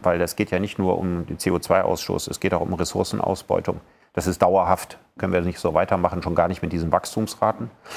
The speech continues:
Und es geht zum Zweiten, äh, der braucht eine soziale Transformation. Weil wenn er diese soziale Transformation im globalen Maßstab nicht schafft, fliegt einem das alles um die Ohren. Und die Wahrscheinlichkeit, dass wir Crashs, Kriege und so weiter geben, ist enorm hoch.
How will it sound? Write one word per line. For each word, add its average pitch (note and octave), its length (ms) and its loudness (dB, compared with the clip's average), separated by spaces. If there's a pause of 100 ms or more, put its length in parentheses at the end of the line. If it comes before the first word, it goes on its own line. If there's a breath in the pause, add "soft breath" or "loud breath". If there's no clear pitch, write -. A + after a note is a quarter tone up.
(260 loud breath)
Und A2 140 4
es A2 120 2
geht A#2+ 180 2
zum G#2 180 2
Zweiten, A2 400 2
äh, G#2+ 160 0
der G#2 320 0
braucht G#2+ 260 2
eine A2 200 2
soziale B2 600 2
Transformation. - 800 -4 (640 loud breath)
Weil F#2 160 4
wenn A2 120 4
er A2+ 80 4
diese A#2+ 240 0
soziale B2 480 4
Transformation A2+ 840 0
im G2 160 0
globalen G#2+ 440 4
Maßstab G#2+ 520 2
nicht B2 260 0
schafft, - 480 0 (160)
fliegt - 420 -2
einem G2 220 2
das - 200 0
alles G2 240 -2
um G2+ 120 0
die F#2+ 100 2
Ohren. G#2 300 2
Und F2 160 -2
die G2 80 0
Wahrscheinlichkeit, F#2 760 2
dass - 180 -4
wir - 60 -2
Crashs, - 420 0
Kriege A#2+ 300 2
und F#2 180 -2
so F2 80 0
weiter F#2 240 2
geben, F2+ 160 -2
ist - 160 -6
enorm G2+ 500 2
hoch. - 220 -6